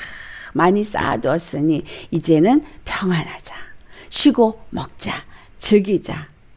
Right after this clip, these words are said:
그렇게 했거든요. 먹고 마시고 즐거워하자고 충분히 했으니까. 또 우리가 생각할 때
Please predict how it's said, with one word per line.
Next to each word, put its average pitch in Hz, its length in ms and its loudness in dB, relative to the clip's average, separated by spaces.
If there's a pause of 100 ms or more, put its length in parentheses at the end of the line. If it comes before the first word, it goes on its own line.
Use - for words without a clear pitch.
(120)
그렇게 233 360 0
했거든요. 147 520 -8 (440)
먹고 220 680 4
마시고 165 680 -2 (240)
즐거워하자고 170 1000 2 (180)
충분히 220 840 2
했으니까. 170 720 -4 (420)
또 220 340 8 (140)
우리가 185 280 4
생각할 196 520 -2
때 165 240 -2